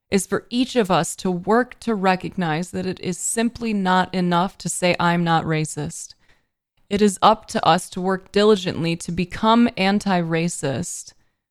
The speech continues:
That means we need to dig deep, recognize moments where we could have done the right thing and didn't.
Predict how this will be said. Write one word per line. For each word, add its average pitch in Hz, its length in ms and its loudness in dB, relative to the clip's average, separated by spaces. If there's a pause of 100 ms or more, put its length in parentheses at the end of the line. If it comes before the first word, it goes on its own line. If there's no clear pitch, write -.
(760)
That 196 180 6
means 196 720 2
we 185 120 0
need 185 200 0
to 175 120 -6
dig 185 380 -2
deep, 165 380 -4 (580)
recognize 220 720 2
moments 185 440 0
where 185 120 -4
we 170 100 -4
could 208 220 -4
have 214 140 0
done 202 180 0
the 190 80 0
right 185 240 0
thing 170 220 -2
and 175 140 0
didn't. 160 380 -4